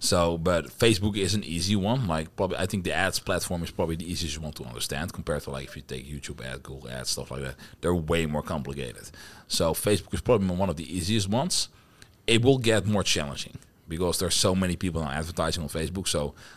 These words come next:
I used to get leads for less than a, less than a dollar. Now, I can dream about that now because it will never happen again. So it's more challenging. So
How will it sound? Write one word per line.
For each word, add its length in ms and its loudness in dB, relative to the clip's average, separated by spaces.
I 100 2
used 220 2
to 40 -6
get 200 -2
leads 240 0
for 160 -4
less 180 0
than 160 -4
a, 420 -10
less 180 -4
than 120 -4
a 60 -6
dollar. 300 0
Now, 140 -10
I 60 -8
can 160 -6
dream 280 -2
about 260 -4
that 160 -4
now 220 -4
because 300 -6
it 60 -8
will 80 -8
never 260 -2
happen 280 -4
again. 260 -8
So 400 4
it's 180 4
more 160 8
challenging. 420 2
So 340 4